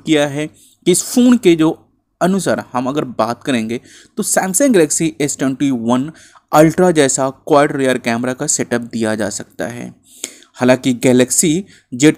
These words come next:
थ्री के सेंसर में ये भी बता दिया गया है कि इसमें Galaxy एस ट्वेंटी वन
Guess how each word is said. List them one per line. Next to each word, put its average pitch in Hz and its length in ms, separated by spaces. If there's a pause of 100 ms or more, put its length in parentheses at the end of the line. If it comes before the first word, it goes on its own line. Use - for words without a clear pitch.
(100)
थ्री 202 200
के 190 180
सेंसर 147 480
में 147 200
ये 120 120
भी 147 120
बता 139 340
दिया 139 240
गया 131 240
है 135 220
कि 143 340 (180)
इसमें 139 340 (300)
Galaxy 135 380 (120)
एस 220 200
ट्वेंटी 147 260
वन 143 180